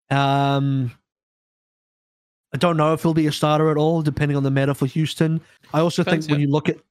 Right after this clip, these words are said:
Speaker 1: I think when you look at from Houston's P O V, I don't know if there was a better option. I don't know.
Speaker 2: Hmm.
Speaker 1: Um, and again, I hate to use the word settle 'cause it has such negative connotations, but of the remaining hit scans, yeah, pr-, this guy probably was the best choice.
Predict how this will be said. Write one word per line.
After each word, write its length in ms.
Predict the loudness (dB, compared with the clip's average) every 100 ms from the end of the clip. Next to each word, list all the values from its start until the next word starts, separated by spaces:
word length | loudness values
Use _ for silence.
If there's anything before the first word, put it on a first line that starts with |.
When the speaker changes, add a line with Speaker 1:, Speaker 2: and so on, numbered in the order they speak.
| _
Speaker 1:
I 80 | -2
think 180 | -2 -2
when 160 | 0 0
you 100 | 0
look 140 | -2
at 80 | -2
from 140 | -2
Houston's 400 | 0 -2 -2 -4
P 160 | -2 -2
O 100 | 0
V, 360 | 0 0 -2 -4 _ _ _ _ _ _ _ _ _ _ _ -12 -2
I 120 | 0
don't 200 | 2 2
know 160 | 2 2
if 80 | 0
there 100 | 0
was 120 | 0
a 40 |
better 200 | 0 -2
option. 320 | -2 -2 -4 -4 _ _ _ _ _ _ _ -4
I 80 | 0
don't 180 | 0 0
know. 140 | -2
Speaker 2:
Hmm. 160 | -2 -2
Speaker 1:
Um, 360 | 0 0 -2
and 240 | -4 -4 -4
again, 240 | -2 -2
I 80 | 0
hate 140 | -2
to 80 | -2
use 160 | -2 -2
the 60 |
word 180 | -2 -2
settle 520 | -4 -2 0 0 -4 -6
'cause 120 | -6
it 140 | -4 -2
has 200 | -2 -2
such 200 | -4 -2
negative 320 | -2 -2 -2
connotations, 600 | -4 -4 -2 -2 -2 -4
but 240 | -4 -6 -8 _ _ _ _
of 200 | -2 0
the 100 | 2
remaining 400 | 2 0 0 -2
hit 160 | -2 -4
scans, 480 | -2 0 0 -2 -4
yeah, 180 | -6 -6
pr-, 220 | -8 -14 -10
this 180 | -6 -2
guy 140 | -2
probably 400 | -2 -2 0 0
was 260 | 0 0 0
the 60 | -2
best 180 | -2
choice. 440 | -2 -2 -4 -8